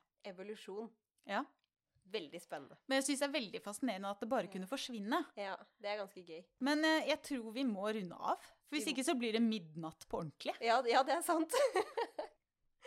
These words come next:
Speaker 1: Er vi, er vi på fun fact?
Speaker 2: Jeg tror vi er i fun fact-modus, ja.
Speaker 1: Jeg har en fun fact, og vi skal tilbake til, eh, den midden jeg snakket om i stad,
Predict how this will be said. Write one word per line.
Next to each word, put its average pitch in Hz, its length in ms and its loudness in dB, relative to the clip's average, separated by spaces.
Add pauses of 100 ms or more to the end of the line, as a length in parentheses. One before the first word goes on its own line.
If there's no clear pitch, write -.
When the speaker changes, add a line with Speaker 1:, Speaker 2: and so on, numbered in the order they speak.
(460)
Speaker 1:
Er 226 140 6
vi, 233 200 2
er 214 580 -2
vi 208 100 0
på 208 120 -8
fun 175 160 -4
fact? - 240 -2
Speaker 2:
Jeg 277 120 4
tror 214 140 0
vi 208 80 -4
er 165 220 0
i 208 60 -4
fun 175 200 -8
fact-modus, 170 540 -8
ja. 254 80 0 (380)
Speaker 1:
Jeg 233 380 4
har 226 200 2
en 247 140 0
fun 180 240 -6
fact, 269 340 -4
og 233 100 -4
vi 247 100 -6
skal 214 400 0
tilbake 190 600 -4
til, 202 400 -8
eh, 190 400 -6 (540)
den 185 180 -2
midden 170 220 -6
jeg 180 120 -2
snakket 202 240 -8
om 160 120 -6
i 165 60 -8
stad, 240 260 -2